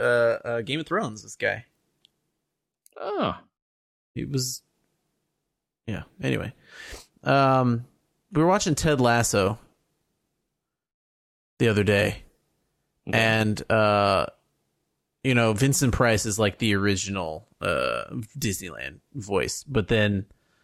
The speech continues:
Speaker 1: then came, uh, Paul Frees. I don't know if you know who I'm talking about, but he's the, the man of a thousand voices, and, uh, Walt Disney, like, loved the guy, and so he basically recorded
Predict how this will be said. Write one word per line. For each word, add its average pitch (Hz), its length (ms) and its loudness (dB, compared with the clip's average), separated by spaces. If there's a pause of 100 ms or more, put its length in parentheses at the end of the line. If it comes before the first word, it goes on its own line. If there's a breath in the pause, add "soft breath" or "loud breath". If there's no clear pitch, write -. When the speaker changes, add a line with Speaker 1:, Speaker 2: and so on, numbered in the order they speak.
(240)
Speaker 1:
then 110 280 2
came, 107 500 2
uh, 98 240 0
Paul 107 320 2
Frees. 110 600 0
I 107 120 0
don't 101 100 0
know 98 440 2
if 107 240 -4
you 92 240 -2 (160)
know 101 240 2
who 101 100 0
I'm 98 100 0
talking 98 300 0
about, 87 380 0
but 95 160 -2
he's 104 300 -2
the, 101 180 -2 (140)
the 107 160 0
man 101 420 2
of 98 160 0
a 95 60 2
thousand 101 420 2
voices, 101 520 2 (460 loud breath)
and, 95 480 0
uh, 92 300 2
Walt 107 240 2
Disney, 101 540 0
like, 98 380 -2 (360)
loved 101 680 2
the 104 100 -4
guy, 98 520 0
and 101 200 0
so 110 160 0
he 107 180 2
basically 107 760 0
recorded 104 640 0